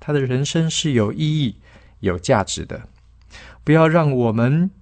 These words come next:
的死亡在其他人的眼中，在我们自己的判断里头，我们的日子好像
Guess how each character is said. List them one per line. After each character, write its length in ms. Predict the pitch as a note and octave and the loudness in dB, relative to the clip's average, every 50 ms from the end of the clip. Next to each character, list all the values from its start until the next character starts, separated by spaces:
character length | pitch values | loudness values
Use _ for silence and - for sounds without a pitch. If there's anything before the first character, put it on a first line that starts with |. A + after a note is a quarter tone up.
| _ - | _ -8
的 120 | - D3 | -6 -4
死 360 | B2 - - - - - A2 G#2+ | -2 -2 -4 -4 -2 -2 -2 0
亡 500 | G2+ G#2+ G#2+ A2 A2+ B2+ C#3+ D3 D3+ D3 - _ - - | 2 2 2 2 2 0 -2 -2 -4 -6 -10 _ -20 -10
在 360 | - - C#3+ C3+ B2+ A#2+ A#2+ A#2 - - - - - - | -2 2 2 2 2 2 -2 -4 -10 -18 -20 -20 -18 -12
其 200 | - - D3 C#3+ | -4 -2 -2 0
他 160 | C#3+ F3+ F3 | 2 2 4
人 180 | E3 C#3+ B2 | 4 4 4
的 160 | C3 C3+ B2+ A2+ | 4 2 0 0
眼 180 | G#2+ G2 F2+ - | 0 -4 -4 -6
中， 360 | - - C3+ C3 C3 C3+ C3 - - - - - - - - | -2 0 0 0 0 -2 -6 -8 -14 -20 -20 -20 -20 -20 -10
在 160 | - - D#3 | -2 0 0
我 140 | C3 A2+ A2 | 2 2 0
们 100 | A#2 B2 | -2 -2
自 160 | - - D#3 | -4 -6 -8
己 160 | B2 - G2+ | -8 -8 -10
的 260 | - G#2+ G2+ G2 G#2 - - - - - - - - | -8 -8 -8 -8 -8 -10 -16 -20 -20 -20 -20 -20 -16
判 240 | - - F#3 D#3 C3 | -6 -2 -2 -2 0
断 240 | B2+ D3+ C#3 B2 A2 | 0 0 0 0 0
里 140 | G2 F#2+ F#2 | -2 -4 -6
头， 400 | - - - G2 F#2+ F#2+ G#2 G#2+ - - - - - - - - - - _ | -8 -6 -6 -6 -6 -6 -8 -10 -14 -20 -20 -20 -20 -20 -20 -20 -20 -14 _
我 100 | - G#2+ | 0 0
们 160 | G2+ A2 A#2+ | 0 0 0
的 140 | B2 B2+ B2+ | 0 0 0
日 180 | C#3 E3 D3+ B2+ | 2 2 2 2
子 200 | - - F#2+ - | 0 -4 -8 -8
好 180 | - - G2+ | -6 -6 -6
像 340 | G2 - C#3+ B2+ A2 A2 A2+ | -4 -2 -2 -2 -2 -2 -10